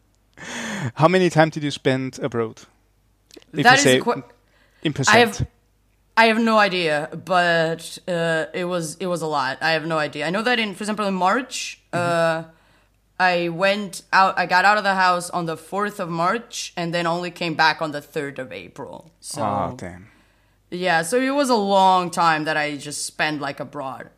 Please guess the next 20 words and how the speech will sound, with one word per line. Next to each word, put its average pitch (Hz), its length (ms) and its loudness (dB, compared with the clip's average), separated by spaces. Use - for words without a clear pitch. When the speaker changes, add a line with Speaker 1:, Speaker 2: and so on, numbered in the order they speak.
Speaker 2:
So 135 680 -10
I'm 170 160 0
not 190 220 0
sure 165 320 -2
in 160 100 -4
the 156 60 -8
percentage, 160 840 -8
but 147 180 -6
it's 147 160 -12
probably, 95 240 -12
like, 92 200 -16
fifty - 320 -20
percent - 460 -20
or - 60 -20
something. - 480 -20
Speaker 1:
Wow. 82 220 -6
That's, - 560 -2
that's 120 220 -2
a 117 40 -4
ton. - 200 -14